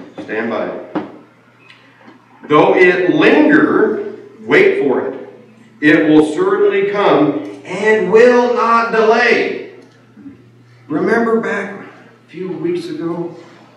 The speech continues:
I, in song I used, "In God's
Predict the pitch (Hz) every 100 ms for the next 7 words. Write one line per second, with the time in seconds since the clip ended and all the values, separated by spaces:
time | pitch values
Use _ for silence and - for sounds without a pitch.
0 | _ _ _ _ _ _ _ _ _ _
1 | _ _ _ _ _ 127 143 135 135 131
2 | - - _ _ - _ 120 117 - 139
3 | 147 156 151 127 127 131 135 127 - -
4 | - - _ - - - - - - -
5 | - - - - - - 135 139 135 131
6 | 135 127 -